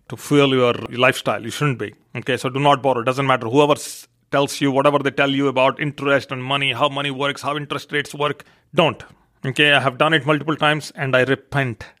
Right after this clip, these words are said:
I repent. And I've stopped. Don't do it. Along those lines, do not spend a dollar without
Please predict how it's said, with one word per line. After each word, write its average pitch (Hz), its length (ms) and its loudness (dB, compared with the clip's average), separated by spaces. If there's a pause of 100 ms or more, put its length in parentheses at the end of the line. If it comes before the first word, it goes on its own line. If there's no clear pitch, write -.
(100)
I 135 280 0
repent. 123 560 -12 (440)
And 120 160 -8
I've 110 160 -2
stopped. - 440 0 (600)
Don't 131 220 0
do 117 80 -10
it. - 160 -18 (1120)
Along 233 380 4
those 214 220 2
lines, 185 340 0
do 143 180 0
not 226 580 -2 (220)
spend 202 840 -2
a 196 100 2
dollar 160 520 2 (340)
without 190 760 0